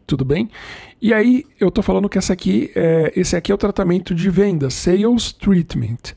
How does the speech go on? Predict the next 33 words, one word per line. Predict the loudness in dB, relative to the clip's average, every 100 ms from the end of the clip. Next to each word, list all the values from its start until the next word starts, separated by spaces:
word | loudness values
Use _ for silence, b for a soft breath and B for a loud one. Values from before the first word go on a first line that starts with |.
| B
E | -4
aqui | 0 -2
o |
que | -2
que | 0
eu | -2
fiz? | 2 0 0 -6 B B B
Eu | -2
sobrepus | 0 2 2 2 2 2 -2 -10 -4
o | -4
treat, | 2 2 2 -2 -12 _ _ _
tá? | -2 0
Eu | 0
passei | 0 0 0
por | 0
cima | 0 0 0
do | -4
treat. | 0 0 0 -6 B B B B B B
O | -4
que |
que | 0
eu | 0
tô | 2
fazendo | 2 2 2
aqui? | 2 2 0 0
Eu | -4
tô | 0 2
vendo | 2 0 -2
se | -2 2 2 2 0
a | 0
opção | 2 2 0 0 0 -2 0
é | 2
um, | 2 2 -2